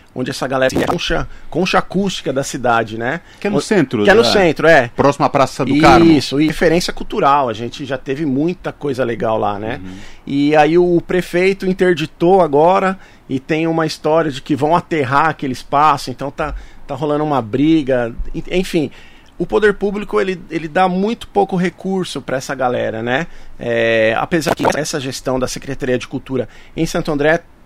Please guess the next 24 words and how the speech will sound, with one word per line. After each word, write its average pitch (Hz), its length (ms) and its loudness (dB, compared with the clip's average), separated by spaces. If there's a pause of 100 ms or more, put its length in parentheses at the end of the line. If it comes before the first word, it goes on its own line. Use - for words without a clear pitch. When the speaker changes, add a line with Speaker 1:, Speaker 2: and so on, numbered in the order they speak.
Speaker 1:
tá 175 180 6
dando 170 220 0
uma, 165 240 0
uma, 139 840 -2 (260)
uma 135 180 -4
visualização 139 600 -2
maior 147 680 6 (460)
pra 127 140 -2
essa 123 200 -4
galera 123 320 2
da, 117 300 0
da, 107 320 -6
das 110 240 -4
batalhas, 117 680 0
né? 139 260 -2 (300)
Mas, 127 300 -2
de 127 100 -4
um 151 100 -2
modo 160 220 4
geral, 143 440 4
falta - 360 -6
muito. 131 320 -6
Falta 127 240 -4
política 131 680 -6